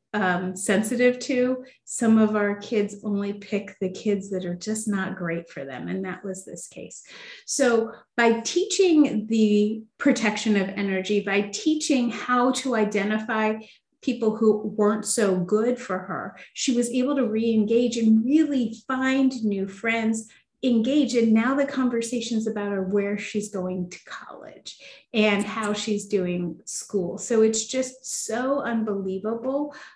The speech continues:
um, where kids, these sensitive kids, once they give the tools and they have the words and they know how to use their own gifts, where they can get to.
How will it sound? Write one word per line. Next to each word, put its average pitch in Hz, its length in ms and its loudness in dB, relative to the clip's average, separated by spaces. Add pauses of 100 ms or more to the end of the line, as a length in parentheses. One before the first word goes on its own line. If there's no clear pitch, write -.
(140)
um, 196 440 0 (260)
where 240 480 4
kids, 233 560 -4 (800)
these 220 320 2
sensitive 240 640 0
kids, 269 400 -2
once 320 300 2
they 285 240 4
give 262 400 2
the 226 260 2
tools 302 600 2
and 220 180 -2
they 214 60 2
have 226 300 -6
the 208 100 -2
words 202 580 -2
and 202 200 -4
they 196 120 0
know 226 720 0 (260)
how 247 600 -4
to 214 680 0 (240)
use 226 300 2
their 214 300 0
own 202 460 0
gifts, - 640 -6 (760)
where 233 340 6
they 214 140 4
can 196 220 -4
get 170 260 -10
to. - 120 -18